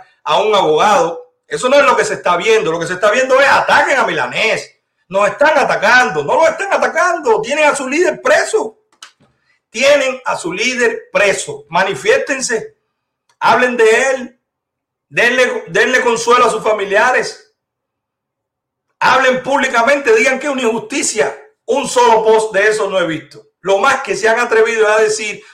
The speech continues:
"Todos somos Ruslan". Mentiroso. Todos son Ruslan porque tú estás en la calle. Entonces, eso es lo primero.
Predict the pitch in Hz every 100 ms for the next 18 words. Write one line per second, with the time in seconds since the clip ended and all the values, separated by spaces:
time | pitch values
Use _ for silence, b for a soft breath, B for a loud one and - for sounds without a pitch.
0 | B - 233 247 214 226 226 196 208 226
1 | - 165 202 220 254 269 302 - - 220
2 | 247 262 262 294 302 220 - 269 269 269
3 | 294 302 - _ - - _ _ _ _
4 | _ _ _ _ _ _ _ _ _ _
5 | 170 175 151 - - _ - 233 247 247
6 | 220 180 175 147 131 -